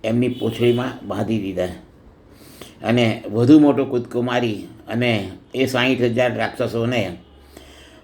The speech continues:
પૃથ્વીના ગુરુત્વાકર્ષણની બહાર ફેંકી દીધા,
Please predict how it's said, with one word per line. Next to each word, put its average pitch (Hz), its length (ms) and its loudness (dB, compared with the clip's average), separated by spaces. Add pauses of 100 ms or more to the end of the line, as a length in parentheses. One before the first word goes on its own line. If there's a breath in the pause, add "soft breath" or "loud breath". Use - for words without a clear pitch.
(140)
પૃથ્વીના 131 600 4
ગુરુત્વાકર્ષણની 117 1080 -2
બહાર 113 280 -2
ફેંકી 98 340 -8
દીધા, 90 400 -8